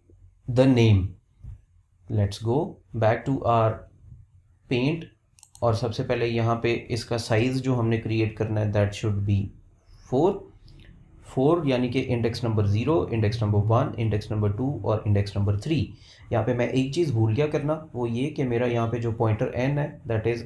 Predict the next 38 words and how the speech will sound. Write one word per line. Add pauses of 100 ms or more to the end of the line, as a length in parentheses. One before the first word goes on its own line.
(120)
again
pointing
to
the (520)
index (100)
zero (800)
of (440)
my (140)
name
वाली
अरे। (1040)
अब
हमने (640)
n
के
through, (360)
जो
कि (220)
my
name
के
indices
को
पॉइंट
कर
रहा
है,
नेम
के
अंदर
वैल्यूज
को
character
by
character
कॉपी
करवाना
है।